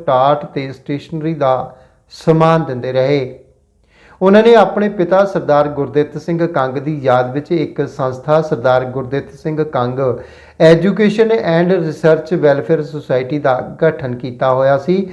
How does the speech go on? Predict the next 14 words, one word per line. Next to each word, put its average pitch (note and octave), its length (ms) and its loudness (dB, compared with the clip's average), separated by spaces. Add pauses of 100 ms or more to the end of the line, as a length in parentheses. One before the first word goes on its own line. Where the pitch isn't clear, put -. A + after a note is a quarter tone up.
(320)
ਜਿਸ F3 240 6
ਦੇ A3+ 200 6
ਉਹ G#3 280 2
ਚੇਅਰਮੈਨ F3+ 580 0
ਸਨ। F#3+ 480 -4
ਇਸ D#3+ 400 -4
ਸੰਸਥਾ D3+ 540 -4
ਰਾਹੀਂ D3 400 -2 (300)
ਉਹ F#3+ 260 6
ਬੱਚਿਆਂ F3 420 2
ਦੀ F#3 120 -2
ਮਦਦ D3 400 -4
ਕਰਦੇ C3 360 -6
ਸਨ। C#3 360 -2